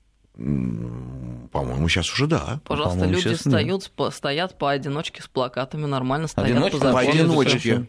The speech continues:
Speaker 1: поодиночке, одиночные
Speaker 2: Ну,
Speaker 1: пикеты.
Speaker 2: пожалуйста.
Speaker 3: И они, кстати, говорят,
Speaker 1: Да.
Speaker 3: никто не мешал проходу, кстати, не нужно передёргивать.
Speaker 2: А
Speaker 1: Ну.
Speaker 2: потом то, как вы представляете эту мысль, выглядит: «Эх вы, смотрите-ка, вы на нас наехали, мы вам щас зададим».
Speaker 3: Да,
Speaker 2: Ну, ни
Speaker 3: спокойнее
Speaker 2: одна
Speaker 3: с
Speaker 2: власть не
Speaker 3: голосом.
Speaker 2: стояла.
Speaker 3: Спокойнее,
Speaker 1: Н-,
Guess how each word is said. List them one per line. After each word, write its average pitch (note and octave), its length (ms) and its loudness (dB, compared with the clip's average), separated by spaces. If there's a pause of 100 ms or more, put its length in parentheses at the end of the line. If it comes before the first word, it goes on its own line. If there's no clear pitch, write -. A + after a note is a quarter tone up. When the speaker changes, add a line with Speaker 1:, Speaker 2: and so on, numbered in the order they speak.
Speaker 1:
поодиночке, B2 640 2
одиночные C#3 420 2
Speaker 2:
Ну, - 60 2
Speaker 1:
пикеты. F3 260 0
Speaker 2:
пожалуйста. F#2+ 280 2
Speaker 3:
И A#2 40 4
они, D#3 160 2
кстати, E3 220 -2
говорят, D#3 300 4
Speaker 1:
Да. C#3 60 0
Speaker 3:
никто C#3 200 0
не F#3 100 2
мешал D#3+ 360 0
проходу, D3 500 0
кстати, G#2+ 400 -2
не G#2 140 4
нужно D3 280 2
передёргивать. F#2+ 680 -2 (360)
Speaker 2:
А - 100 0
Speaker 1:
Ну. B2+ 60 6
Speaker 2:
потом G3+ 280 2
то, G#3+ 120 0
как G3+ 220 -4
вы F3+ 240 0
представляете F3+ 720 -2
эту F3+ 180 -2
мысль, G3+ 320 -2
выглядит: D#3+ 520 -2 (340)
«Эх A#3+ 420 0
вы, F#4 380 4
смотрите-ка, C#4+ 840 2
вы C#4 240 2
на C4 160 2
нас C4+ 260 0
наехали, B3 560 2
мы G3 240 4
вам C4 140 2
щас C4+ 300 0
зададим». A#3+ 500 6
Speaker 3:
Да, A3+ 80 10
Speaker 2:
Ну, E4+ 240 6
ни C#4+ 120 0
Speaker 3:
спокойнее - 20 0
Speaker 2:
одна A#3 340 2
Speaker 3:
с F#3+ 60 -2
Speaker 2:
власть G3 220 0
не F#3 40 -4
Speaker 3:
голосом. E3 200 -6
Speaker 2:
стояла. D#3 320 0
Speaker 3:
Спокойнее, G2+ 340 -2
Speaker 1:
Н-, G#2 60 -8